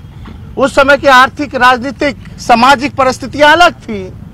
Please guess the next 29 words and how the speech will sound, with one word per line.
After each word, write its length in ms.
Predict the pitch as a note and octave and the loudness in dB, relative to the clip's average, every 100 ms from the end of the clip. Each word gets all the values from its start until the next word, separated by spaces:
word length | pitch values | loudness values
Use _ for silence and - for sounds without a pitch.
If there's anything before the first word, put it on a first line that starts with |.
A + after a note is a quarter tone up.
| - - - - - - | -20 -18 -18 -18 -16 -4
जब 220 | C4 A#3+ | 0 2
हैंड 260 | G#3+ B3+ D4 | 2 2 2
ओवर 240 | D4 D4+ | 2 2
किया 240 | D4 D4+ D4 | 2 2 4
गया 160 | C#4+ | 4
दो 140 | C4+ C#4+ | 4 4
हज़ार 260 | C#4 C#4+ | 4 4
पाँच 380 | C4+ C#4+ D4 - | 2 2 2 0
में 140 | D4 C#4+ | -4 -4
नीतीश 320 | C#4 C#4+ - | -4 -8 -6
कुमार 240 | C#4 C#4 | -2 -2
जी 80 | C4 | 0
को, 100 | C#4 | 0
तो 160 | B3+ C4+ | 0 0
सैंतीस 420 | C#4 C4+ D#4+ - | 2 0 0 0
करोड़ 220 | D4 D4 | 2 2
सरप्लस 520 | D4+ C#4+ F4 F4 - | 2 0 4 2 2
था। 380 | - F#3 F3+ D#3+ - - - - - - - - - | -2 0 2 0 -6 -20 -20 -20 -20 -20 -20 -6 2
अब 220 | C#4 C4 | 2 2
जो 180 | D4 C#4 | 2 4
है, 240 | C#4+ C#4+ - | 4 0 -4
प्रति 280 | C#4 D4+ D4+ | -4 -2 0
व्यक्ति 560 | D4 - D4 D4 B3 - - - - E3+ | 0 0 -6 -6 -8 -18 -20 -20 -16 0
जो 140 | B3+ | 2
आय 360 | A3 B3 D#4+ D4+ | 4 4 4 4
है, 300 | C#4 C#4+ - - _ - - - - - - - | 2 0 -2 -20 _ -20 -20 -20 -20 -20 -20 -6
वो 300 | A#3 D4+ D4+ | 4 4 4
तीन 500 | - - - C4 C#4+ | 0 -16 -12 -8 -6
गुना 240 | C4 D4 | -2 2